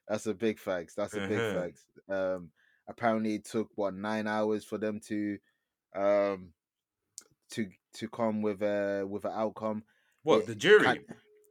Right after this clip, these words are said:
Speaker 2: Nine
Speaker 1: think so.
Speaker 2: hours?
Speaker 1: Some shit like
Speaker 2: Watch
Speaker 1: that.
Speaker 2: the
Speaker 1: Yeah, man.
Speaker 2: documentary. Read up about Aaliyah. Like, no, fam, if I was on that jury, I would have a decision instantly. Like, you wouldn't even
Speaker 1: Yeah, but you, you
Speaker 2: they would
Speaker 1: know
Speaker 2: put,
Speaker 1: it's never
Speaker 2: they would
Speaker 1: that
Speaker 2: call me
Speaker 1: simple.
Speaker 2: biased.
Speaker 1: But you know it's never that simple.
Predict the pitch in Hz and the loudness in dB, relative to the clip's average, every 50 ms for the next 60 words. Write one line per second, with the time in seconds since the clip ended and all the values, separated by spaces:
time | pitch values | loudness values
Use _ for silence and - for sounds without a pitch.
0 | _ _ - - 143 160 160 156 165 160 156 131 104 95 92 95 95 - - _ | _ _ -4 0 2 2 4 4 4 4 4 2 0 0 -2 -4 -4 -8 -12 _
1 | _ _ _ _ _ _ - - 123 120 113 - - 104 90 87 87 90 92 - | _ _ _ _ _ _ -4 -4 -4 -4 -4 -6 -6 -6 -6 -8 -10 -4 2 2
2 | 214 226 - - - 131 - - 220 214 180 - 262 339 339 - - - 139 120 | 2 2 2 2 4 6 6 6 6 4 4 4 4 4 2 0 0 2 2 2
3 | 98 87 85 82 - _ _ _ _ _ _ _ _ _ _ - 139 190 190 202 | 0 -2 -6 -8 -14 _ _ _ _ _ _ _ _ _ _ -4 -2 2 4 4
4 | 202 - 196 170 196 208 175 175 147 123 143 202 220 175 110 98 98 92 87 92 | 4 4 4 6 6 6 6 6 4 4 2 2 4 4 4 4 2 0 0 -2
5 | 98 123 120 - - - - 151 131 101 104 110 - 165 175 180 170 175 170 147 | -4 -6 -6 -6 -2 2 4 4 4 4 2 0 2 4 4 4 4 4 4 4
6 | 117 110 - 139 143 120 107 95 87 110 120 113 113 120 110 104 92 98 87 - | 4 4 4 4 4 6 4 4 4 4 4 4 4 2 2 2 0 -2 -2 0
7 | - 110 95 87 78 - - - 123 120 110 - - - 82 80 78 71 71 143 | 0 0 0 -2 -4 -6 -4 0 0 0 0 0 -4 -6 -8 -8 -10 -12 -12 -12
8 | 135 139 90 101 120 117 120 113 160 165 156 156 170 185 208 196 151 143 - 135 | -12 -10 -8 -6 -4 -4 0 6 8 8 10 10 8 6 4 2 0 2 6 8
9 | 165 196 185 165 147 127 143 139 175 196 - 131 - 190 170 165 143 120 107 104 | 10 10 12 12 10 10 12 12 10 12 10 10 10 10 10 10 8 6 6 8
10 | 110 123 127 110 95 80 - - - - - - - - _ _ _ _ _ - | 8 10 10 8 6 2 -4 -6 -6 -6 -8 -10 -12 -16 _ _ _ _ _ 4
11 | 123 135 160 160 156 139 123 113 117 107 107 107 107 101 - - 104 98 92 - | 4 6 8 8 8 8 8 6 6 6 6 6 4 4 4 0 -4 -4 -4 -6
12 | 98 90 90 | -8 -8 -8